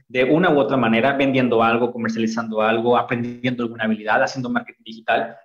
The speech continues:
con herramientas digitales. Entonces, ¿qué significa esto? Que cada vez tendremos más empresarios jóvenes, y si tenemos cada vez más empresarios jóvenes,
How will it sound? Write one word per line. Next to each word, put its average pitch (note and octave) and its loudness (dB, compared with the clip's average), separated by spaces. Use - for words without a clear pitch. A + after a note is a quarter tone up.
con F#3 2
herramientas C#3 0
digitales. - -12
Entonces, D3+ -2
¿qué G3 -2
significa F3+ 2
esto? A3 -2
Que C#3+ 0
cada F#3 2
vez F3+ 2
tendremos C3+ -2
más F#3 0
empresarios C3 0
jóvenes, C3 -2
y B2+ -14
si C3 -12
tenemos G3 4
cada G3 4
vez E3+ 2
más E3 0
empresarios C#3 -2
jóvenes, C3+ -4